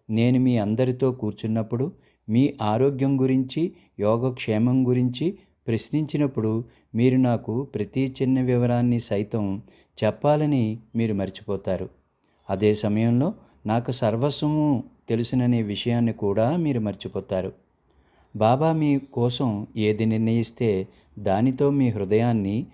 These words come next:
పరిశుద్ధంగా ఉంచుకోండి. మీ హృదయాలలో ఎటువంటి అపార్థాలను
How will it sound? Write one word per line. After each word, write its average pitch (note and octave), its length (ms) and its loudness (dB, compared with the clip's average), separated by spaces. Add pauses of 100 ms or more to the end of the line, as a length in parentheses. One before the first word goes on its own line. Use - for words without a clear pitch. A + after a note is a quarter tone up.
(300)
పరిశుద్ధంగా A2+ 680 0
ఉంచుకోండి. F#2+ 640 -4 (1120)
మీ C3+ 180 4
హృదయాలలో C#3+ 800 2 (240)
ఎటువంటి B2 640 0
అపార్థాలను A#2 880 -2